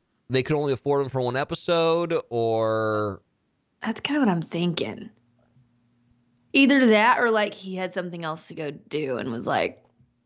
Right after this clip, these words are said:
Speaker 2: "It's one or nothing."
Speaker 1: Yeah.
Speaker 2: 'Cause it's hard to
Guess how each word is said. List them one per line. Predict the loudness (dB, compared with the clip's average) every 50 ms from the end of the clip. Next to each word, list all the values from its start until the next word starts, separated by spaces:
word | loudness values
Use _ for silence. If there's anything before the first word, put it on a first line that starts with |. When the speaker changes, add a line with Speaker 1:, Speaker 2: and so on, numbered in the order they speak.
| _ _ _ _ _ _ _ _ -14 -14
Speaker 2:
"It's | -12 -10 -8
one | -6 -4 -4 -4
or | -2 -2
nothing." | -2 -2 -4 -4 -4 -4 -4 -4 -4 -6 -8 _ _ _ _ _ -8
Speaker 1:
Yeah. | -4 -4 -2 -2 -2 -2 -4 -4 -6 -8 -10 _ _ _ _ _ _ _ _ _ _ _ _ -8
Speaker 2:
'Cause | -6 -2 -2
it's | -2 -2 0
hard | 0 0 0 0 -2
to | -4 -6 -8 -8